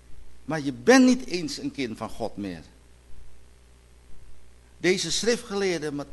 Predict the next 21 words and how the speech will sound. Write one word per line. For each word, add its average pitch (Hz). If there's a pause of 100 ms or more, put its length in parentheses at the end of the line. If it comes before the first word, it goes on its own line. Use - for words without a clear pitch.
(100)
al 247
zijn 240
kennis 226
bij 208
elkaar, 196 (1300)
die 185
is 170
bij 165
de 151
Heer 147
Jezus 170
niet 160
eens 143 (100)
welkom. 147 (3000)
Dan -
komt 160
er 160
nog 170
een 135
volgend 110
verhaal. 82